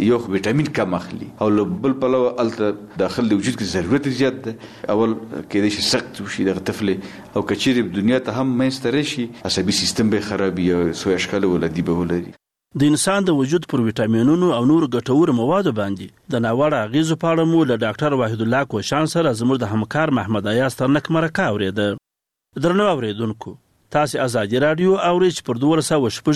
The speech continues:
Speaker 2: نوي منځنۍ څپو خپرېږي او اوس د خاطرې وار دی. د هلمند ولایت اوسېدونکي حمید الله سروري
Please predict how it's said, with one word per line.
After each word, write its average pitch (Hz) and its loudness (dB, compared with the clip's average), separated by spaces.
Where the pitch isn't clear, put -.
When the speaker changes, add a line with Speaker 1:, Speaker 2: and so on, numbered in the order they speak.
Speaker 2:
نوي 185 4
منځنۍ 117 2
څپو 151 0
خپرېږي 156 0
او 120 2
اوس 139 2
د - 0
خاطرې 175 0
وار 101 -2
دی. 101 -2
د - 4
هلمند 196 2
ولایت 175 2
اوسېدونکي 156 0
حمید 120 -2
الله 156 2
سروري 135 2